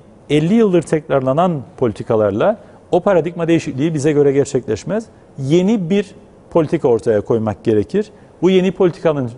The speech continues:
e, temel parametreleri de elli yıldır devam ettirdiğimiz şey değil. Aynı şeyleri yaparak farklı sonuçlara varamayız.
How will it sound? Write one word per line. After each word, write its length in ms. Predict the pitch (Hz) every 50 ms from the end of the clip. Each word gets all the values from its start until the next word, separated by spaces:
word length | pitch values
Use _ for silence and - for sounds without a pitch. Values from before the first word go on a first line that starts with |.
| -
e, 720 | 135 123 123 117 113 110 107 107 104 104 101 101 104 104 107 104 - -
temel 340 | - 165 165 170 202 202
parametreleri 720 | 202 - 165 131 120 110 113 - 127 113 104 101 104 123 147
de 160 | 180 196 196 - - - - - - - - -
elli 240 | 131 131 139 147 175
yıldır 380 | 175 175 170 156 147 160 151
devam 200 | 143 143 139 143
ettirdiğimiz 540 | 143 143 - 139 117 113 113 113 117 - -
şey 160 | 127 117 107
değil. 160 | 98 90 80 - - - - - - - - -
Aynı 260 | - 143 165 190 196
şeyleri 340 | - - 175 143 127 120 107
yaparak 380 | 110 107 - - 135 143 160 165 - - - - - - - - - - - - - - - - - - - - -
farklı 320 | - 143 127 - - 147
sonuçlara 500 | - - 160 143 135 - - 113 110 113
varamayız. 440 | 113 110 101 92 95 107 - - -